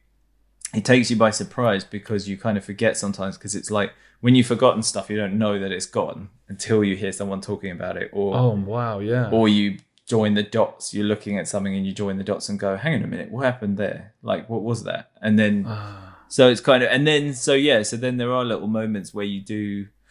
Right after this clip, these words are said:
Speaker 1: usually late at night, really handy when you, like, actually wanna go to sleep. <laughs>
Speaker 2: Yeah.
Speaker 1: And then, as with all things, isn't it?
Speaker 2: Yeah, when you feel a bit low.
Speaker 1: Yeah.
Speaker 2: Yeah.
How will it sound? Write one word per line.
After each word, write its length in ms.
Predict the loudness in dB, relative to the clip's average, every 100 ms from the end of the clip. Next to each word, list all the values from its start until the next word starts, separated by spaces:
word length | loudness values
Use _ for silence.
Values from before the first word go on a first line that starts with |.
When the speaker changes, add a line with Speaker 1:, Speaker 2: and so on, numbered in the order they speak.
| _ _
Speaker 1:
usually 380 | 0 4 4
late 200 | 6 4 4
at 60 |
night, 300 | -2 -2 -4
really 220 | -4 -4
handy 480 | -4 -4 -6 -6 -8
when 220 | -8 -8
you, 100 | -6
like, 200 | -4 -4 -4
actually 300 | -8 -6 -4
wanna 140 | -4
go 140 | -6 -10
to 60 |
sleep. 240 | -8 0 0 0 -10 -20 -20 -20 _ _
<laughs> 20 | 2 2 2
Speaker 2:
Yeah. 420 | 2 0 -4 -8 -8 -6 -6 -8 -20 -4
Speaker 1:
And 160 | 0 4
then, 380 | 4 4 0 0
as 180 | -2 -2
with 140 | -4
all 160 | -4 -4
things, 320 | -8 -10 -8
isn't 240 | -6 -6 -6
it? 160 | -8 _ 4
Speaker 2:
Yeah, 240 | 4 4 -2 _
when 120 | -4
you 60 | -2
feel 180 | 2 2
a 20 |
bit 140 | 2
low. 200 | 0 0
Speaker 1:
Yeah. 120 | 4 6
Speaker 2:
Yeah. 440 | 6 6 4 -2